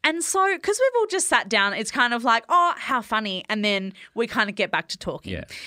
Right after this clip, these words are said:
Speaker 1: And then we're, like, looking at the menu, and then Lane goes, "Oh, she's just said that there's no way that we can recover from this," kind of thing. Like,
Speaker 2: Fuck.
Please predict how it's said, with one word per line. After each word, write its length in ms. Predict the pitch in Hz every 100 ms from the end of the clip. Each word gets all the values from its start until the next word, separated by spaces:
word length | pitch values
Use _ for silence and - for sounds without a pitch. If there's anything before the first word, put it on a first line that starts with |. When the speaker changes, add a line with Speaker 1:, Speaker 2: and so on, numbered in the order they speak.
| -
Speaker 1:
And 160 | - 359
then 100 | 370
we're, 80 | 359
like, 180 | 349 285
looking 320 | 240 240 247
at 140 | 254 214
the 80 |
menu, 420 | 208 - 190 196 196
and 160 | 208
then 140 | 202 185
Lane 160 | 185
goes, 220 | 185 185 175
"Oh, 300 | 392 370 277
she's 240 | - 190
just 220 | - 180 -
said 180 | 202
that 140 | 196 165
there's 180 | 180 165
no 220 | 180 175
way 180 | 165 165
that 180 | 156
we 120 | 180 165
can 160 | 160
recover 340 | 147 - 160 160
from 220 | 156 156
this," 160 | 160
kind 240 | - 208 185
of 40 |
thing. 200 | - 156 _
Like, 300 | 240 180 - - -
Speaker 2:
Fuck. 440 | - - - -